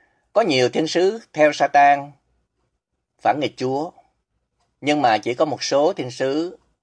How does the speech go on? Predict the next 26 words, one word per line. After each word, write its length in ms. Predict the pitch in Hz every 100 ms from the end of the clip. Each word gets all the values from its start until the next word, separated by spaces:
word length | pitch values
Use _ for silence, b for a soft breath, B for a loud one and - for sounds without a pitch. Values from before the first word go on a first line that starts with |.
| _ _ _ _
là 280 | - 113 101
bị 160 | 101
nhốt 220 | 110 156 202
lại 240 | 104 90 98
vào 140 | 95 -
trong 220 | 117 113
cái 140 | 120 120
vực 180 | 98
sâu 220 | - 113 110
tối 180 | 123 135
tăm 200 | 110 98 _ _
bởi 220 | - 107 147
vì 100 | 104
họ 240 | 95 95
phạm 280 | - 95 101
tội 220 | 95 92 98
trầm 180 | 110 101
trọng 160 | 98 101
hơn. 300 | 123 135 127 - b b b b b
Họ 200 | 98 98
đã 260 | 98 104
phạm 260 | 139 101 101
tội 420 | 98 95 95 82 78 _
dám 400 | 120 127 175 170
nhập 140 | 131 -
vào 120 | 117